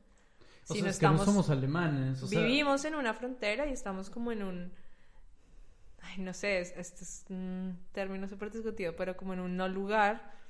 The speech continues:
Speaker 1: Cla-, ya.
Speaker 2: que es como, no es allá, no es acá, pero sí es acá. Igual si eres estudiante, estás un poquito más acá,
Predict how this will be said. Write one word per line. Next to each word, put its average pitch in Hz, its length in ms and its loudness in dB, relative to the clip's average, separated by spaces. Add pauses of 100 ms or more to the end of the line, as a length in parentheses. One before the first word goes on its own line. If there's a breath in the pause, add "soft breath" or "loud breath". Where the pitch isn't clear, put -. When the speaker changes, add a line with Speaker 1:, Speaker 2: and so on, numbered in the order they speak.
(300 loud breath)
Speaker 1:
Cla-, 160 240 0
ya. 165 180 2
Speaker 2:
que 214 100 6
es 196 100 2
como, 208 360 0
no 202 180 2
es 196 120 0
allá, 220 340 4
no 220 100 -2
es 220 100 -4
acá, 254 480 4
pero 262 140 0
sí 240 140 -6
es 202 100 -8
acá. 214 560 -4
Igual 196 240 -2
si 196 80 -8
eres 185 180 -8
estudiante, 196 640 -8
estás 190 380 -12
un 196 100 -12
poquito 208 420 -14
más 202 240 -8
acá, 208 420 -6